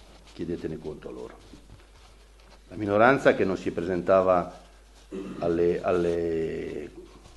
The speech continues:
sedute consigliari, dicendo che fin quando non fosse stata appurata e acclarata la notizia e le,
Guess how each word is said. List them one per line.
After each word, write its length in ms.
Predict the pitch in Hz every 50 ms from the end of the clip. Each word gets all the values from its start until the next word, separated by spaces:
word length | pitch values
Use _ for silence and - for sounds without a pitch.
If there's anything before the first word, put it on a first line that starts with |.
| - - - - - - - - -
sedute 340 | - 98 90 101 101 104 92
consigliari, 800 | 107 104 98 101 - 107 95 92 98 107 110 120 127 139 143 139 - - - - - - - - - - - - - - - - - - - - - - - -
dicendo 500 | - 87 - - 98 98 98 92 95 85
che 120 | - 92
fin 180 | - 101 87 -
quando 240 | 101 101 101 101 101
non 100 | 98 -
fosse 260 | - 95 - - 90
stata 800 | - - 104 98 95 - 98 92 92 92 90 85 76 - - - - - - - - - - - - -
appurata 580 | - - - - - 107 98 101 101 101 98 95
e 40 | 90
acclarata 520 | - 101 95 95 98 101 98 - - 98
la 140 | 95 95 92
notizia 720 | 92 95 87 - - 104 98 98 - - 101 90 85 82 80 - - - - - - -
e 100 | - 85 85
le, 240 | 85 73 62 65